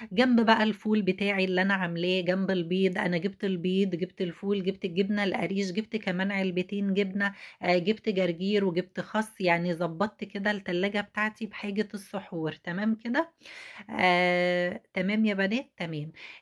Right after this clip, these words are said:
هنا بقى التوابل بتاعتي، طلّعت دورت التوابل دي كنت شايلاها وكنت باستخدم كده البرطمانات حاطّاها فوق، فقُلت بقى أطلّعها وال-، وابتدي بقى أعبّي فيها التوابل اللي هي إيه، مش متعبية في حاجة. الحاجات بُصّوا،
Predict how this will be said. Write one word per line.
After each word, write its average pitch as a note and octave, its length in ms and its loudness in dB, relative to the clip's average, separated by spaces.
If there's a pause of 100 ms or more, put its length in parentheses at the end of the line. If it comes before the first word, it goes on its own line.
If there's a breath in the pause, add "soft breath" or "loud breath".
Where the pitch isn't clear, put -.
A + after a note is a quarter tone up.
هنا B3 160 6
بقى A3 240 2
التوابل G3+ 600 0
بتاعتي، A3 460 -4
طلّعت G3+ 460 0
دورت F#3 440 0
التوابل G3 520 -4
دي F#3 100 -4
كنت G#3 280 -10
شايلاها G3 600 0
وكنت G3+ 380 -2
باستخدم F#3 580 -6
كده G3 240 -4
البرطمانات F3 680 -4
حاطّاها G3 460 -6
فوق، F#3 240 -6
فقُلت G3 380 -4
بقى G3+ 200 -2
أطلّعها A3 680 -2 (520 loud breath)
وال-، F3 760 4
وابتدي G3 400 -2
بقى G#3 140 2
أعبّي G3 440 0
فيها A3+ 300 -2
التوابل A3+ 580 0
اللي F3+ 220 2
هي G3+ 260 -2
إيه، G#3 260 0
مش G3 260 -2
متعبية F#3+ 540 -4
في G3 120 -8
حاجة. D#3+ 380 -8 (320 loud breath)
الحاجات G3+ 500 -2
بُصّوا، A3 400 -4